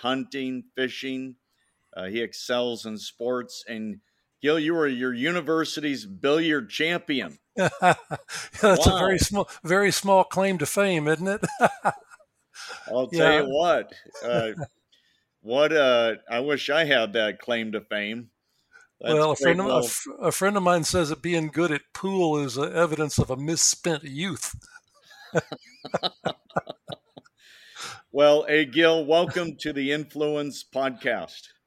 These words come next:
Speaker 2: Thank you. Glad to be here.
Speaker 1: Now, you're a thirty-six-year veteran of the security investment industry, with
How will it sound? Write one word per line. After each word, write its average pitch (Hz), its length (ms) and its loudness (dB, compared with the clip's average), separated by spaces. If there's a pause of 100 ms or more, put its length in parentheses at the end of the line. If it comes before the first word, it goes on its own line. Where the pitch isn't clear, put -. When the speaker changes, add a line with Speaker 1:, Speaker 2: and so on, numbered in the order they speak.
(260)
Speaker 2:
Thank 170 260 2
you. 127 380 -6
Glad 139 240 -4
to 135 40 -10
be 139 160 -6
here. 110 280 -6 (840)
Speaker 1:
Now, 127 100 0
you're 175 260 0
a 143 160 2
thirty-six-year 147 1400 -6
veteran 127 540 -6
of 107 140 -8
the 110 100 -6
security 123 720 -6
investment 113 640 -6
industry, 110 800 -6
with 101 360 -8